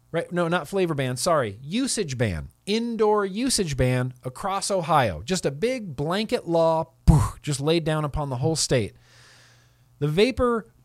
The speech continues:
group, the A-, uh, O V H V T, O H V T A, lobbied and got an exemption for vape shops. So now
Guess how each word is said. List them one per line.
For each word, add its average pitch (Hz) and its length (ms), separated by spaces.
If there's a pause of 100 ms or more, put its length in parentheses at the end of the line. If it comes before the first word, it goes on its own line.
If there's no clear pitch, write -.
(100)
group, 190 520 (100)
the 151 180
A-, 165 760
uh, 117 60
O 220 180
V 220 280
H 208 500
V 190 260
T, - 380
O 220 180
H 233 240
V 190 240
T 190 300
A, 143 340 (1400)
lobbied 135 640 (880)
and 143 100
got 156 180
an 151 80
exemption 131 760
for 139 180
vape 175 280
shops. - 500 (260)
So 151 200
now 147 540